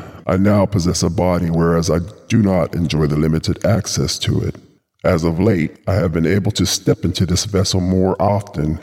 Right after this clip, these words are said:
and for longer periods of time. At first I observed, listened, and learned. At first like a baby I walked and I talked. At first I obeyed to understand rules of accepted social norms. Now there will be none of that no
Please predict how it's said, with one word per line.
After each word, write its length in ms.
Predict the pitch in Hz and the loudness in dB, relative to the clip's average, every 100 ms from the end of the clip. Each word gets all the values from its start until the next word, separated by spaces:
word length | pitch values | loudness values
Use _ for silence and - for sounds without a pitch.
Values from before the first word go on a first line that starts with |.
| - | -4
and 160 | 101 92 | -2 -2
for 160 | 95 | 0
longer 440 | 90 95 104 85 78 | 2 2 0 0 -4
periods 400 | - 85 80 80 | -2 0 0 -2
of 120 | 82 | -2
time. 500 | - 87 82 76 80 - _ _ _ _ _ _ _ - | -2 0 -2 -4 -8 -14 _ _ _ _ _ _ _ -4
At 160 | 80 | -4
first 380 | - 92 87 - | -2 -2 0 -2
I 160 | 71 69 | -2 -2
observed, 680 | 71 71 87 71 57 50 - - | -2 0 0 2 -2 -6 -14 -8
listened, 400 | - 87 - - | -2 -2 -2 -4
and 200 | - 64 | -2 -2
learned. 460 | 82 78 60 65 - - - | 0 0 -2 -4 -8 -12 -4
At 160 | 87 | -4
first 300 | - 92 92 | 0 0 0
like 180 | 80 78 | -2 -2
a 80 | 76 | -4
baby 400 | 76 87 80 71 | 0 0 0 0
I 140 | 69 | 0
walked 420 | 78 85 85 - - | 0 0 -2 -4 -4
and 80 | |
I 100 | 73 | -2
talked. 540 | 76 - 90 71 - - _ - | -2 -2 -4 -4 -8 -20 _ -8
At 160 | 104 - | -6 -2
first 280 | 101 101 | -2 0
I 200 | 87 78 | 0 0
obeyed 440 | 78 76 92 92 82 | 0 0 0 0 -2
to 180 | - - | -4 -2
understand 580 | 87 82 - 82 82 82 | 0 0 -2 -2 0 0
rules 400 | 101 101 92 85 | 0 2 0 -2
of 100 | 76 | -4
accepted 640 | - - 92 - 90 - | -4 -2 -2 -2 -4 -4
social 420 | - 92 - 71 | -2 -2 -2 0
norms. 600 | 85 107 95 76 82 - - - _ - | 2 2 2 0 -4 -6 -10 -20 _ -4
Now 400 | 95 82 65 60 | 0 0 0 -2
there 160 | - 73 | -2 -2
will 100 | 69 | -2
be 140 | 76 | -2
none 260 | 82 82 71 | 0 0 -2
of 160 | 69 | -2
that 260 | 76 62 - | -2 -2 -4
no 120 | - | -4